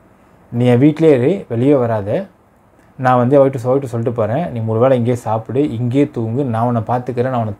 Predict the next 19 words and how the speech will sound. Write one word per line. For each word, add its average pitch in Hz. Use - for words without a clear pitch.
திருத்துறேன் 180
மச்சான்" 110
அப்படின்னு 107
சொல்லிட்டு 107
கூட்டு 139
போன 117
ஒரு 110
நபர் 117
இருக்காரு. 113
அந்த -
நபர் 120
பெயர் 113
வேண்டாம். 107
கொஞ்ச 143
நாள் 165
போகுது, 147
அந்த 117
நபரு 143
சவுக்கு 165